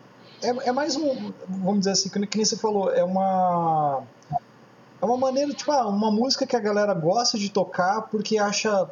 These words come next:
legal e teve contato de alguma forma, porque pra ter contato com blues aqui no Brasil, pelo menos quando chegou no Brasil, não sei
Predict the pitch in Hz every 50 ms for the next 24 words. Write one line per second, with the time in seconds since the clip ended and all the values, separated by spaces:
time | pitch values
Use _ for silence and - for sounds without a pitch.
0 | - - - 165 180 185 160 165 170 175 202 202 202 208 196 180 - 208 202 196
1 | 170 196 180 190 208 - 208 180 190 202 190 185 226 233 226 - - - 202 185
2 | 160 147 - - 160 - - 185 170 - - - - - - - - 196 202 202
3 | 220 214 226 220 202 208 180 - - - 220 208 185 196 202 190 165 180 185 185
4 | - - 262 285 320 262 220 202 180 160 - 180 247 311 302 220 151 - - -
5 | - - - - - - - - - 262 320 320 294 254 214 202 202 208 202 170
6 | - - - - - - - 202 233 262 240 196 160 - - 196 165 143 135 175
7 | 190 170 139 131 131 123 135 180 180 151 123 - - 170 170 151